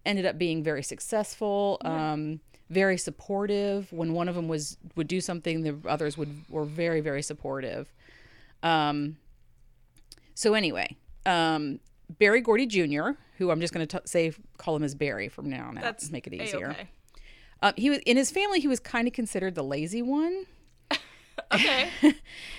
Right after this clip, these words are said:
Speaker 1: Um, and a lot of it had to do with just childhood things. I mean, he was the seventh child,
Speaker 2: Oh,
Speaker 1: and
Speaker 2: yeah.
Speaker 1: so I think, like, a lot of times him and his younger brother would kinda, like, shirk the family chores and stuff like
Speaker 2: Well,
Speaker 1: that.
Speaker 2: yeah. I mean,
Speaker 1: Yeah.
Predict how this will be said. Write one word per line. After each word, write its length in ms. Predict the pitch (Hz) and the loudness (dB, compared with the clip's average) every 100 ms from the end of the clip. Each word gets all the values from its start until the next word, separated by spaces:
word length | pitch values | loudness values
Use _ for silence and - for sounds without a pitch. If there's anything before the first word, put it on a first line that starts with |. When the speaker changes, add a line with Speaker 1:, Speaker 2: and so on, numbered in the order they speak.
| - | 2
Speaker 1:
Um, 340 | - 220 214 - - | 6 6 4 0 6
and 180 | 247 - | 6 8
a 80 | 277 | 6
lot 180 | 311 302 | 8 8
of 60 | |
it 80 | 254 | 8
had 160 | 233 180 | 6 4
to 60 | |
do 100 | 180 | 2
with 140 | 165 - | 2 -2
just 260 | 156 - | -6 -6
childhood 520 | - 147 139 143 160 - | -6 -2 0 0 -4 -2
things. 300 | 165 160 - | -2 -2 -4
I 40 | |
mean, 140 | 190 196 | -4 0
he 80 | |
was 140 | 262 233 | 0 2
the 100 | 247 | 0
seventh 420 | - 175 175 - | 2 0 0 -6
child, 560 | - 147 143 143 143 131 | -2 0 2 0 -2 -2
Speaker 2:
Oh, 40 | 311 | 0
Speaker 1:
and 220 | 214 151 | 0 2
Speaker 2:
yeah. 160 | 247 - 214 247 | 0 -4 -10 -14
Speaker 1:
so 220 | - 240 208 | -2 4 4
I 80 | |
think, 340 | 196 214 202 - | 4 2 2 -2
like, 500 | 180 165 - - - | 2 2 0 -8 -4
a 100 | - | 0
lot 200 | 185 170 | 4 4
of 80 | 165 | 2
times 240 | 180 156 - | -2 -4 -2
him 240 | 190 175 | -2 0
and 100 | 160 | 0
his 200 | 165 151 | -2 0
younger 280 | 175 170 170 | 0 2 -2
brother 580 | 147 151 147 151 147 151 | 2 0 2 0 -2 -4
would 160 | 147 | -6
kinda, 280 | - 135 139 | -6 -4 -4
like, 180 | 131 127 | -6 -8
shirk 540 | - - 143 135 - | -10 -8 -8 -8 -10
the 80 | 117 | -14
family 500 | - 135 131 135 139 151 147 | -8 -8 -6 -6 -8 -12 -14
chores 540 | - 135 123 123 135 | -8 -6 -6 -8 -8
and 120 | 117 | -8
stuff 320 | - - - | -8 -8 -8
like 140 | 127 220 | -6 -4
Speaker 2:
Well, 80 | 370 | -2
Speaker 1:
that. 520 | 131 127 123 127 190 | 0 0 0 -2 -4
Speaker 2:
yeah. 500 | 196 202 214 214 - | -6 -6 -6 -8 -10
I 40 | 247 | -6
mean, 100 | 160 | -2
Speaker 1:
Yeah. 280 | 147 139 | 0 0